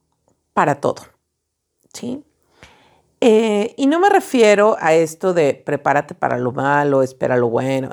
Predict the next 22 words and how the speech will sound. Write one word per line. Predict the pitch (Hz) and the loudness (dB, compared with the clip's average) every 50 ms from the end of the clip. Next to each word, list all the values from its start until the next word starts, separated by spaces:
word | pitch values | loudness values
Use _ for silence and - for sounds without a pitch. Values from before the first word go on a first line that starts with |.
| - | -8
No, | - 262 247 | -6 -6 -4
no, | 226 196 175 | -4 -4 -6
no, | 143 131 - - | -8 -8 -10 -8
hoy | - - 254 | -6 -4 -2
no | 226 233 | 0 0
vamos | 208 180 185 180 | -2 -2 -4 -6
a | - - | -6 -6
hablar | - - - | -6 -6 -6
de | - - - | -8 -12 -16
eso. | - - - _ | -18 -20 -14 _
No, | - 285 - - _ _ _ _ - - - - _ _ _ | -6 -6 -6 -6 _ _ _ _ -20 -20 -20 -20 _ _ _
me | 262 277 | 0 0
refiero | 294 302 285 - 320 311 320 349 214 - | 2 2 0 0 0 0 2 0 0 -2
a | - 208 | -2 -2
la | 208 190 180 - | -2 -2 -2 -2
practicidad, | - 175 165 165 - _ - 160 - - - 151 135 131 - - - _ _ _ _ _ _ _ _ _ _ _ _ _ _ _ _ _ _ _ _ _ _ | -2 -4 -4 -4 -8 _ -20 -18 -16 -14 -10 -6 -4 -4 -4 -4 -8 _ _ _ _ _ _ _ _ _ _ _ _ _ _ _ _ _ _ _ _ _ _
al | - 160 165 165 160 170 160 160 - _ | -2 0 0 0 0 -2 -4 -6 -10 _
tener | - 185 180 185 190 202 202 | -6 -4 -2 -2 -2 -2 -2
las | 208 240 254 247 - | -2 -2 -4 -4 -4
cosas | - - 190 180 185 196 202 214 - - _ _ - | -4 -4 -4 -2 -2 -2 -2 -4 -6 -12 _ _ -8
organizadas, | 170 165 151 139 135 135 143 139 - 196 196 202 208 240 269 269 262 - _ _ _ | -8 -6 -4 -4 -4 -4 -4 -6 -6 -4 -2 0 0 0 -2 -2 -4 -10 _ _ _
ordenadas, | - 160 156 151 156 135 135 139 151 175 185 208 226 254 294 294 - - | -4 -4 -4 -4 -4 -4 -4 -2 0 0 0 0 -2 -2 -4 -6 -10 -18